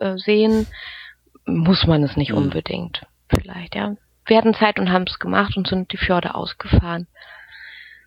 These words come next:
Speaker 1: Genau. Und dann käme man, wenn man so der Ringstraße folgt, irgendwann in den Osten des Landes und nach, ähm, Egilsstaðir.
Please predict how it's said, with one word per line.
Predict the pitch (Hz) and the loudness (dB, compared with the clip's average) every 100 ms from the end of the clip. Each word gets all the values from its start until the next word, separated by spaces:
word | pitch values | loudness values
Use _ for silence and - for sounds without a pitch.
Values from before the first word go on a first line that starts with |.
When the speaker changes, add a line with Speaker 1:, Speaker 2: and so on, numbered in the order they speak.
| _ _ _ _ _ - | _ _ _ _ _ -6
Speaker 1:
Genau. | 370 277 208 302 - - | 2 4 4 4 4 4
Und | 240 240 | 4 4
dann | 233 | 4
käme | - 254 269 | 4 6 6
man, | 240 233 226 | 6 4 4
wenn | 226 | 4
man | 220 214 | 4 4
so | 214 | 2
der | 214 208 | 2 2
Ringstraße | 220 - 208 202 202 | 0 0 0 0 -2
folgt, | - 226 226 - | 2 4 4 4
irgendwann | 220 226 220 220 214 214 220 | 4 4 2 2 4 2 0
in | - | 0
den | 202 202 | 0 0
Osten | - 214 - 214 | -2 -4 -4 -4
des | - | 0
Landes | 208 202 208 202 - - | 2 2 0 -4 -10 -2
und | 196 190 190 - - | 2 2 -2 -8 -10
nach, | - 185 180 175 - - | 0 2 2 -2 -8 -10
ähm, | - 185 180 180 180 190 - | -6 -6 -6 -8 -10 -10 0
Egilsstaðir. | 220 254 269 - - 233 240 247 254 | 4 4 2 0 2 4 6 6 6